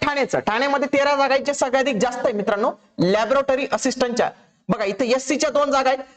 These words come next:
आणि एसटीच्या इथं एक पण जागा नाही मित्रांनो. एसटीच्या इथं एक पण जागा नाही.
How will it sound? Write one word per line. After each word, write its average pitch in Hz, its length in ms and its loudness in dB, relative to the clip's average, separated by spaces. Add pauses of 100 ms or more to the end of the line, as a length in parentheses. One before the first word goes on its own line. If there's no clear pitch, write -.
आणि 190 140 0
एसटीच्या 277 400 0
इथं 285 140 0
एक 294 220 0
पण 285 120 0
जागा 233 220 2
नाही 214 100 2
मित्रांनो. 160 380 0 (1000)
एसटीच्या 262 380 0
इथं 254 120 0
एक 262 180 0
पण 262 120 0
जागा 233 220 0
नाही. 247 120 -2